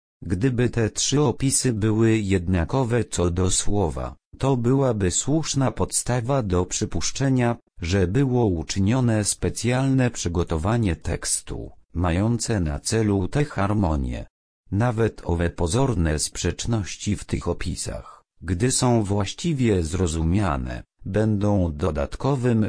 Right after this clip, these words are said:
potwierdzeniem prawdziwości takowych. Ponieważ sam ten opis jest nader prosty, więc zwrócimy uwagę tylko na te punkty,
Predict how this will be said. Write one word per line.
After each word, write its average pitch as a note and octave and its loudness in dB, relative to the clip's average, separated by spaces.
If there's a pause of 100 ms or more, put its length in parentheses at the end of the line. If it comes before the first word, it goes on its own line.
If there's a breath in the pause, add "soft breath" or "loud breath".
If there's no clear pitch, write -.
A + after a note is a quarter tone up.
potwierdzeniem G2 0
prawdziwości F2+ -2
takowych. - -6 (400)
Ponieważ G2 0
sam C#3 0
ten D#2+ 0
opis D2 -4
jest A2+ -2
nader F2 0
prosty, - -2 (240)
więc G2+ 2
zwrócimy A2+ 0
uwagę G#2 0
tylko A2 0
na E2 2
te D#2 -2
punkty, F#2+ -2